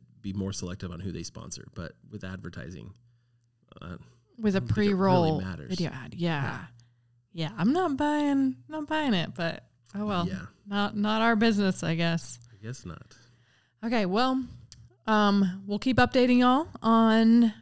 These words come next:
Speaker 2: how this goes once we have more data.
Speaker 1: Yep.
Speaker 2: So far, I mean, I'd be really surprised if this doesn't end up being worth it to us, especially
Speaker 1: Yeah.
Speaker 2: because, you know, Tim Anderson said he was getting the same amount of ad revenue from
Speaker 1: Uh-huh.
Speaker 2: Facebook, even though he had double the views.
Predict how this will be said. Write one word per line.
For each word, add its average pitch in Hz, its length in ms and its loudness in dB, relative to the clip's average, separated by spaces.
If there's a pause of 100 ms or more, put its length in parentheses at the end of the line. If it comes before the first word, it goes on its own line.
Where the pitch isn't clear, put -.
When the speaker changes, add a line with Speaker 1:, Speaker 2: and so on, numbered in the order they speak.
(200)
Speaker 2:
how 220 140 -2
this 214 220 -2
goes 226 380 4
once 214 180 4
we 202 100 2
have 185 380 2
more 214 240 2
data. 180 400 2 (180)
Speaker 1:
Yep. 107 120 -10 (380)
Speaker 2:
So 190 200 -4
far, 185 440 2 (760)
I 214 120 0
mean, 214 160 2
I'd 240 260 2
be 196 140 4
really 170 240 2
surprised 156 360 -2
if 151 60 -8
this 156 180 -6
doesn't 156 300 -4
end 156 160 -2
up 151 140 -4
being 156 340 -2
worth - 340 -4
it 139 140 -4
to 175 100 -2
us, - 140 -2
especially 156 760 -2 (260)
Speaker 1:
Yeah. 85 320 -12 (160)
Speaker 2:
because, 202 580 4 (540)
you 208 80 4
know, 185 260 4
Tim 254 220 6
Anderson 220 480 4
said 190 160 0
he 185 80 6
was 175 140 4
getting 170 440 2 (420)
the - 80 -6
same 202 240 4
amount 190 320 4
of 170 200 -2 (100)
ad 165 180 -2
revenue 147 360 -2 (240)
from 180 100 -4
Speaker 1:
Uh-huh. 165 120 -4
Speaker 2:
Facebook, 165 340 -2
even 180 140 -2
though 165 80 0
he 165 80 0
had 160 120 -2
double 156 240 -2
the 160 60 -4
views. 131 360 -8